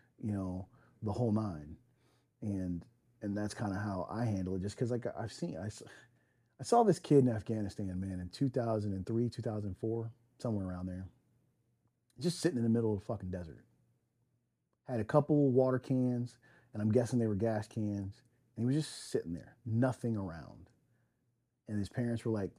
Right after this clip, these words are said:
"Stay here. We'll be back in, like, two or three days." I don't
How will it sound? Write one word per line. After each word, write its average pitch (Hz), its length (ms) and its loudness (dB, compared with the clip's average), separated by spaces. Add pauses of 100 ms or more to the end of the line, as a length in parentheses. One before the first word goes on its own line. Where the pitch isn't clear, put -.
"Stay 113 420 2
here. 120 400 0 (140)
We'll 104 240 0
be 104 140 4
back 101 320 -2
in, 101 100 -2
like, 95 300 -6 (300)
two 120 200 0
or 104 120 2
three 98 200 -4
days." 82 500 -10 (1000)
I 110 60 -8
don't 123 180 0